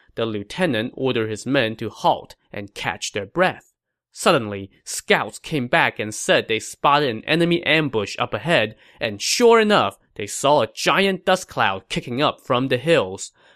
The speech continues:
Momentarily, loud cries rose up from all around. From in front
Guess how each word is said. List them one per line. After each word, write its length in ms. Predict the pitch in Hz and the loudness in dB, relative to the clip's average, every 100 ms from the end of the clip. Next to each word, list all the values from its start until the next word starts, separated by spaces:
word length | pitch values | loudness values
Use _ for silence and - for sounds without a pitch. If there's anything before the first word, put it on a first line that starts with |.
| _ | _
Momentarily, 960 | 147 185 202 196 170 175 120 101 95 95 - | 2 4 4 0 0 2 2 0 -4 -12 -16
loud 460 | - 139 175 180 - | -4 0 2 0 -2
cries 580 | - 196 180 113 104 - | -4 2 2 2 0 0
rose 280 | 139 127 - | 2 2 2
up 240 | 143 - | 0 -2
from 280 | - 107 98 | -4 -4 -4
all 360 | - 147 165 160 | 2 4 6 6
around. 480 | 156 143 107 95 104 _ _ | 4 2 -2 -8 -12 _ _
From 240 | - 175 | 0 2
in 160 | 185 175 | 2 -2
front 400 | 175 220 127 - | 2 2 2 -2